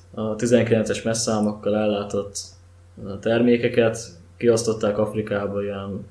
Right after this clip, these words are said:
szegényebb környékeken, és akkor az milyen jó kis visszajelzés volt így a csapatnak, hogy na hát mi ilyenekkel is foglalkozunk, karitatív tevékenységeket is folytatunk, akár így is meg lehetett volna közelíteni a dolgot, hogyha ami valami véletlenül tavalyról megmarad, azt elajándékozni, ilyesmi.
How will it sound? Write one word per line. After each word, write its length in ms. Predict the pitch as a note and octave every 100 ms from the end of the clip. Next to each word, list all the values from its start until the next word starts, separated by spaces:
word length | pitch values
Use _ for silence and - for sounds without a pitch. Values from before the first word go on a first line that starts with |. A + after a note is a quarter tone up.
| - - - - -
szegényebb 520 | - G#2 G#2 G2+ G2
környékeken, 580 | A2 A2 A2 G#2+ G#2 G#2
és 140 | G#2
akkor 220 | G#2 G#2+
az 100 | G2+
milyen 260 | G#2+ G#2 G2+
jó 400 | G2 G2+ G#2 - -
kis 220 | - -
visszajelzés 560 | G#2 - G#2 G2+ F#2+
volt 240 | - G2 G2+
így 160 | F#2+
a 280 | G2 G2+ C3+ - - - - - -
csapatnak, 520 | - - G2+ G#2 G2+
hogy 160 | G2
na 140 | F#2 A2
hát 200 | G#2 -
mi 200 | G#2 -
ilyenekkel 400 | G#2+ G#2 G2+ G2+
is 80 | G2+
foglalkozunk, 640 | A2 A2 G#2 G#2 G#2 G#2
karitatív 600 | A2 A2 G2+ G#2 G#2+ - G#2+ - - - -
tevékenységeket 760 | - G#2 G#2+ A2 G#2+ G#2+ G#2 -
is 100 | -
folytatunk, 540 | G#2+ G#2+ - A2+ A2
akár 420 | G#2 - G#2+ G2+
így 140 | G#2+ G#2
is 220 | G#2 -
meg 180 | G#2+ G#2
lehetett 280 | G2+ G2+ -
volna 180 | G2+
közelíteni 440 | G#2 G#2 G2+ G#2 G2+
a 40 |
dolgot, 380 | G2 G2+ G#2 G2+
hogyha 420 | G2+ G#2+ G2 - - - - -
ami 180 | G2 G#2
valami 280 | A2 A2 G#2+
véletlenül 400 | A2+ G#2 G#2+ G#2
tavalyról 400 | G#2+ G#2+ G2+ G2+
megmarad, 420 | A2 A2 G#2+ G2+
azt 160 | F#2+
elajándékozni, 880 | G2+ G#2+ G#2 G#2 G2+ G2+ G2+ G2 G#2
ilyesmi. 480 | G#2+ G#2 - G#2+ G#2+